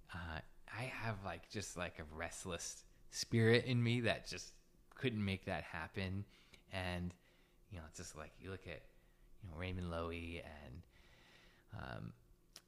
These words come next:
you know, Hartmut Esslinger, who started Frog Design right out of school. Um, they just, you know, they just kinda, like, marched to their own drummer.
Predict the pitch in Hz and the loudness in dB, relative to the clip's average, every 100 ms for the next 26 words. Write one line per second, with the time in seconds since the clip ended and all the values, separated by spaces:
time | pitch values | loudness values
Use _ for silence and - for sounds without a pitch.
0 | - - - 104 - 107 95 95 92 87 | -20 -20 -10 -8 0 2 2 0 0 -2
1 | 98 92 90 85 85 82 80 - 92 87 | 0 2 2 0 -2 -2 -2 0 2 2
2 | 90 85 87 82 82 82 85 90 - - | 0 0 2 2 -2 0 2 2 0 -4
3 | - 87 82 85 90 - - - 87 82 | -4 0 0 -2 -6 -14 -12 -8 -8 -8
4 | 80 - - - 95 110 98 - - - | -10 -12 -18 -16 -4 -2 -2 -6 -8 -12
5 | - - - - - - - - - - | -12 -20 -20 -20 -4 -2 -2 -10 -20 -20
6 | - 101 98 92 92 120 113 120 107 95 | -14 -8 -4 -4 -4 -4 2 4 6 4
7 | 95 - - - - - - 104 95 95 | 2 -6 -20 -20 -20 -20 -10 0 2 4
8 | - - 101 90 78 82 82 82 92 - | 0 -2 0 2 4 2 0 0 -2 0
9 | 92 110 | 2 0